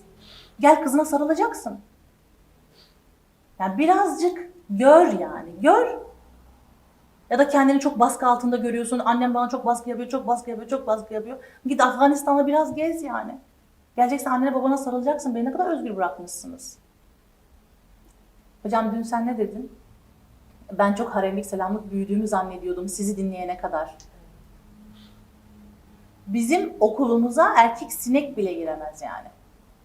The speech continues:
Okula girdiğimiz gibi abayelerimizi çıkartırız, üniformamız, saçımız düzgün.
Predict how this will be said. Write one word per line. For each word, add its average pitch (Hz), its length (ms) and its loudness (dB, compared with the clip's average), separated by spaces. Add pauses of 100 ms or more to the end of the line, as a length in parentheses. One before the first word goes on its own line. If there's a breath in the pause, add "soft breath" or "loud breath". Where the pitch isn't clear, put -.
(340)
Okula 247 280 2
girdiğimiz 269 680 -2
gibi 202 160 -4
abayelerimizi 196 600 2
çıkartırız, 269 600 -2
üniformamız, 208 680 -4
saçımız 196 440 -8 (220)
düzgün. 196 360 -8